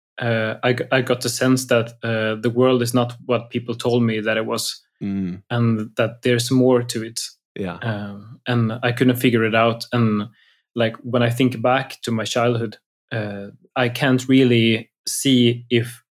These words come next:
Speaker 1: uh, what was dreams and what was reality because they meld together.
Speaker 2: Mm-hmm.
Speaker 1: So I remember very clearly that I saw a clown standing on s-, on, on a truck, on, on, like, on a tractor juggling with my family. And they told me, like, "Nate,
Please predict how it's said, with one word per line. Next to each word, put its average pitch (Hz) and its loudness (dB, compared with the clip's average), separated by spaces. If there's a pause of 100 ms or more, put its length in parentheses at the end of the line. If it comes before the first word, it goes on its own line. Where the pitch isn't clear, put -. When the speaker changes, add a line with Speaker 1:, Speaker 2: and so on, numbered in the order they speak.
(200)
Speaker 1:
uh, 107 -6
what 120 0
was 127 -2
dreams 139 2
and 123 2
what 117 0
was 117 -2
reality 131 4
because 127 -2
they 123 6
meld 120 6
together. 131 -2 (280)
Speaker 2:
Mm-hmm. 110 -4
Speaker 1:
So 107 0
I 131 2
remember 139 6
very 156 4
clearly 120 2
that 117 2
I 117 4
saw 120 2
a 117 -2
clown 123 2
standing 120 2
on 113 -2
s-, - -6 (120)
on, 127 -2
on 120 2
a 113 0
truck, - 0 (200)
on, 135 0
on, 127 0
like, 120 -2
on 123 0
a 117 0
tractor 117 -2 (340)
juggling 117 0 (220)
with 135 0
my 120 0
family. 120 0
And 135 2
they 127 4
told 123 2
me, 117 4
like, 107 -2
"Nate, 120 2